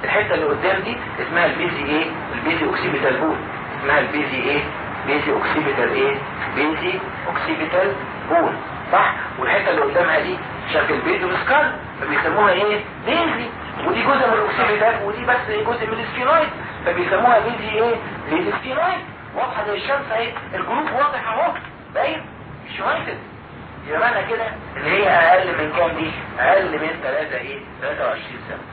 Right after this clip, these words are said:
احنا قلنا انها الاول ايه؟ هي اقل تلاتة وعشرين سنة. لما قلنا انها فيميل، لكن بيجي فيميل بقى، عشان فيميل يبقى كام هي؟ تبقى كام؟ اقل من كام؟ اقل من واحد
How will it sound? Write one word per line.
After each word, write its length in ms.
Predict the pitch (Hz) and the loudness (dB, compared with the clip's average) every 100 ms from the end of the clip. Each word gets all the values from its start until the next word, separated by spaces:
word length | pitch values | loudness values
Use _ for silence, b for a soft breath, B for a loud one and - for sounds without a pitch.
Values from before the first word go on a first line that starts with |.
| - | -2
احنا 160 | 139 | 4
قلنا 200 | 180 175 | 6 8
انها 220 | 170 180 | 6 6
الاول 340 | 170 180 175 165 | 6 4 4 0
ايه؟ 200 | 165 185 - | -2 -2 -4
هي 120 | 117 120 - | -4 -4 2
اقل 220 | 139 147 | 2 4
تلاتة 160 | 147 135 | 2 4
وعشرين 280 | 117 135 - | 2 -2 0
سنة. 160 | 120 110 139 139 | 0 0 -2 -4
لما 260 | 131 139 170 | -4 -2 0
قلنا 140 | 160 | 0
انها 280 | 156 165 160 | 0 0 -2
فيميل، 400 | 156 196 196 - - - - - - | -4 -4 -2 -4 -10 -16 -16 -16 -14
لكن 160 | 123 | -10
بيجي 380 | 127 139 165 143 131 | -10 -8 -6 -6 -6
فيميل 300 | 131 175 - | -4 -4 0
بقى، 200 | 165 240 - - - | 0 0 -2 -12 -10
عشان 200 | - 156 - | -6 -6 -8
فيميل 300 | 143 170 190 - - - | -10 -8 -10 -10 -14 -14
يبقى 200 | - 120 | -8 -8
كام 180 | 120 135 131 | -6 -6 -6
هي؟ 200 | 135 131 | -4 -2
تبقى 180 | 123 104 | 0 2
كام؟ 140 | 127 - - - - - | 4 2 0 -4 -2 2
اقل 240 | 104 131 | 4 6
من 240 | 120 104 - | 4 -2 0
كام؟ 160 | 117 - - - | 0 0 -4 0
اقل 200 | 135 147 | 4 4
من 200 | - 123 120 | 4 0 2
واحد 280 | 123 123 | 2 2